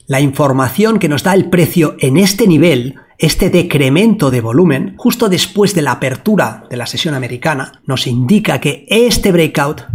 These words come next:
es un breakout válido. Pero este movimiento acelerado alcista, llegando a esta zona después de la apertura de la sesión cash, va acompañado con un volumen extremo, lo que nos obliga a soltar la posición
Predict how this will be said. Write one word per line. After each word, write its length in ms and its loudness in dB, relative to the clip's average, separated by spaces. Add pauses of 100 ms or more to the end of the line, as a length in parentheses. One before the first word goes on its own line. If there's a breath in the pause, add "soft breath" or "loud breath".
(120)
es 200 -6
un 60 -2
breakout 420 -4 (260)
válido. 800 0
Pero 260 0
este 240 2
movimiento 400 4
acelerado 440 0
alcista, 460 -2
llegando 400 0
a 40 2
esta 180 0
zona 220 0
después 300 -2
de 80 2
la 60 2
apertura 460 2
de 80 2
la 100 2
sesión 340 0
cash, 260 -2 (320 loud breath)
va 240 0
acompañado 720 2
con 180 2
un 80 2
volumen 540 0
extremo, 720 0 (380 loud breath)
lo 140 -2
que 100 0
nos 300 2
obliga 680 0
a 140 -6
soltar 800 -4
la 120 -2
posición 640 -6